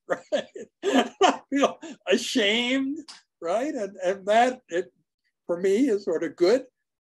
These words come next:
So, yeah. So, um,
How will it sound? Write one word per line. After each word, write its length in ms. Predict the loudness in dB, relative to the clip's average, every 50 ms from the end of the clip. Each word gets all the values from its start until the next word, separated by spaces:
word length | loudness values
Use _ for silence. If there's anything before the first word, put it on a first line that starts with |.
| _ _ _
So, 400 | -4 0 4 4 6 6 6 4
yeah. 360 | 4 4 4 2 2 0 -2 -8 -14 _ _ _ _ _ _ _ _ _ _ _
So, 720 | -20 -4 0 2 4 4 4 4 2 2 0 0 -2 -4 -8 _ -10
um, 580 | -6 -4 -4 -2 -2 -4 -4 -8 -10 -12 -14